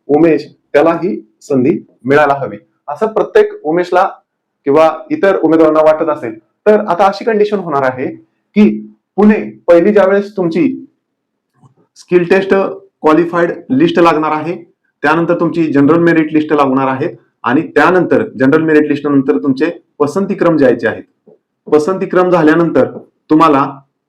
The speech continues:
पसंतीक्रम देऊन झाले की एक प्रोव्हिजनल मेरिट लिस्ट लागेल आणि त्या मेरिट लिस्ट मध्ये तुमची सिलेक्शन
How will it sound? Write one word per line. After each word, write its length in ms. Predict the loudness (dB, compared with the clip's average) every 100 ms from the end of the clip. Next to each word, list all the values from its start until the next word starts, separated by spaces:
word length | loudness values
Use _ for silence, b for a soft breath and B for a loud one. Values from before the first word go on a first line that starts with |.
| _ _ _ -4
पसंतीक्रम 480 | -2 0 0 2
देऊन 200 | 2 0
झाले 200 | 0 -2 -2
की 560 | -6 _ _ -2 2 0
एक 220 | 0 0
प्रोव्हिजनल 520 | 2 2 2 2 0
मेरिट 340 | 0 2 2 2
लिस्ट 240 | -2 0
लागेल 360 | 0 0 -4 -8 _ _
आणि 180 | -2 -2
त्या 160 | 0 2
मेरिट 360 | 2 4 2
लिस्ट 240 | 0 -2 2
मध्ये 360 | 2 2 0 -6 _ _ _
तुमची 500 | 0 2 0 -2 -6
सिलेक्शन 480 | -2 0 0 -2